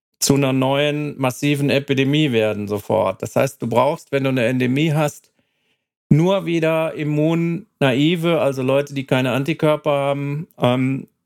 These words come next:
zu haben. Und dann geht's wieder mit voller Wucht los. Und deswegen gibt es ja den Prozess, dass die endemischen Krankheiten eigentlich zum Großteil irgendwann Kinderkrankheiten heißen,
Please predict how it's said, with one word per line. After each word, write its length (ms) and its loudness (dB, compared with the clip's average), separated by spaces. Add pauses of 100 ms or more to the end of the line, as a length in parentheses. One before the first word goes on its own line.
(140)
zu 220 2
haben. 340 0
Und 100 -2
dann 160 0
geht's 220 -2
wieder 180 2
mit 180 -6
voller 540 0
Wucht 460 -2
los. 520 -2 (960)
Und 240 2
deswegen 680 0
gibt 280 -4
es 180 -2
ja 260 2
den 280 -2
Prozess, 480 0
dass 200 -2
die 140 -2
endemischen 600 0
Krankheiten 720 -2
eigentlich 760 -2 (920)
zum 160 4
Großteil 600 0
irgendwann 440 -2
Kinderkrankheiten 1040 -2
heißen, 600 -2